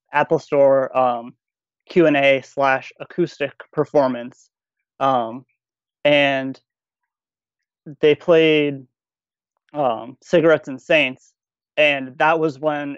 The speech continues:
it really clicked for me. Um, like, all these songs translate so well live that, like, that's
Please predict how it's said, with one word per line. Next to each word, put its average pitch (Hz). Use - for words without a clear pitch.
it 143
really 147
clicked -
for 127
me. 120
Um, 123
like, 147
all 170
these 170
songs 160
translate 151
so 147
well 139
live 131
that, 131
like, 131
that's -